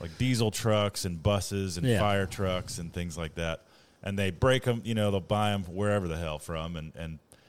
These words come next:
Speaker 1: either cut 'em apart and sell the parts
Speaker 2: Right.
Speaker 1: or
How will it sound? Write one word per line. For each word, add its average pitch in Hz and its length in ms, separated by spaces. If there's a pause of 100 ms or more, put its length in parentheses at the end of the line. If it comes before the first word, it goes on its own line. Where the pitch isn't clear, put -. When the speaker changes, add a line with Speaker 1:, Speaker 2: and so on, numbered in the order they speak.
(180)
Speaker 1:
either 107 200
cut 120 220
'em 113 100
apart 113 380
and 98 100
sell 104 220
the 85 80
parts 139 680
Speaker 2:
Right. 82 220 (220)
Speaker 1:
or 90 640